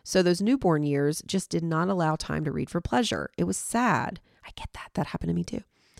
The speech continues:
"It's still hard for me to make time, so I do it slowly, a few pages at a time, like, two pages,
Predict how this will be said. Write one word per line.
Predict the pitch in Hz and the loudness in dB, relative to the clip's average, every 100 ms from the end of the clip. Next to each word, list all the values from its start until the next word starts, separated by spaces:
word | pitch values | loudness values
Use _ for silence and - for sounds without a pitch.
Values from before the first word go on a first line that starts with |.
| - _ - | -20 _ -8
"It's | - 185 | -2 -2
still | - 240 | 4 4
hard | 208 190 175 | 6 4 2
for | |
me | 180 170 | 2 2
to | |
make | 156 - | 2 -2
time, | - 156 135 - 170 _ - | -2 0 0 -4 -8 _ -6
so | - 165 | 4 6
I | |
do | 165 190 | 6 6
it | 202 | 6
slowly, | - 175 156 143 104 - _ - | 4 6 6 6 2 -6 _ -8
a | |
few | 151 202 | -2 2
pages | 208 196 190 185 | 4 4 4 2
at | 196 | 2
a | 190 | 0
time, | - 147 127 - _ _ _ | -4 -6 -6 -8 _ _ _
like, | - 156 - | 2 2 0
two | - 220 233 | 0 4 6
pages, | 226 175 147 - - - | 6 4 4 0 -6 -8